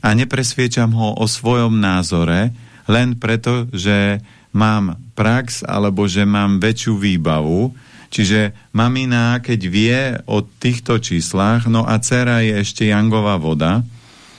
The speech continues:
a jej patogén je vlhko a predispozične tiež sú to obličky a tr-, a trošku pľúca hrubé črevo.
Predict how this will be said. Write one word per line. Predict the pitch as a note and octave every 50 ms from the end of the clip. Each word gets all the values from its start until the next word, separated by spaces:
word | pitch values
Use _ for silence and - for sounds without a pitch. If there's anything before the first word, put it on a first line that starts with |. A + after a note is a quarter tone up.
| - - - -
a | - G#2 G2 G2 G2 G2
jej | G2 G2+ A2 A#2+ B2+
patogén | A#2+ - A#2+ A#2 A#2+ B2 A#2 A#2+ A#2 A#2+
je | A#2+ A#2+ A2+
vlhko | G2 F2+ E2+ D#2+ - - - - F2+ E2+ F#2 A2 A#2+ - - - - - - _
a | _ - G2
predispozične | F#2+ - A#2 A#2 A#2+ A2+ A#2 A#2 A#2 - A#2 A2+ G2+ A2 G#2+ - - - A2+ A2 G#2+ G#2 G#2 G#2 G#2
tiež | - A2+ A2+ A#2 A#2 -
sú | A#2
to | - - G2+
obličky | - F2 F2 E2+ F#2 F#2 G2+ G2 - - - - C3 C3 C3 B2
a | - F2+ F2+
tr-, | E2+ - G#2+ G2+ -
a | - G2 F#2+ F#2+
trošku | F2+ - A2 G#2+ G#2+ - - - F#2+
pľúca | - - F#2+ F#2+ - - G2
hrubé | F#2 G2 F#2+ F#2+ F2+ F2+ E2+ D#2+
črevo. | - - - D#2+ E2 E2+ F2 G2 A2+ A#2+